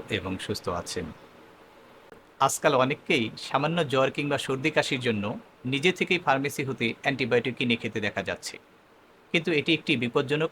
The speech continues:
এবং মারাত্মক ভুল পথ। এই ছোট্ট একটি ভুলই হতে পারে ভবিষ্যতে বড় ধরনের বিপদের কারণ। আজকে আমি আপনাদের সাথে কথা বলবো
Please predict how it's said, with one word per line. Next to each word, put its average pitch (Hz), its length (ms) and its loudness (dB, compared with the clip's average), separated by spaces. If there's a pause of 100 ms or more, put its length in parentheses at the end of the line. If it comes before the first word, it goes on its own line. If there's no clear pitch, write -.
এবং 117 180 0 (100)
মারাত্মক 110 380 2
ভুল 127 220 0
পথ। 92 180 -2 (720)
এই 135 180 4
ছোট্ট 165 220 -2
একটি 185 220 2
ভুলই 156 300 0
হতে 156 300 0
পারে 110 160 4 (340)
ভবিষ্যতে 147 400 0 (100)
বড় 120 160 6
ধরনের 120 420 0
বিপদের 113 340 0
কারণ। 87 320 -2 (600)
আজকে - 320 2
আমি 202 240 4
আপনাদের 147 340 0
সাথে 127 240 -2
কথা 123 200 -2
বলবো 110 300 0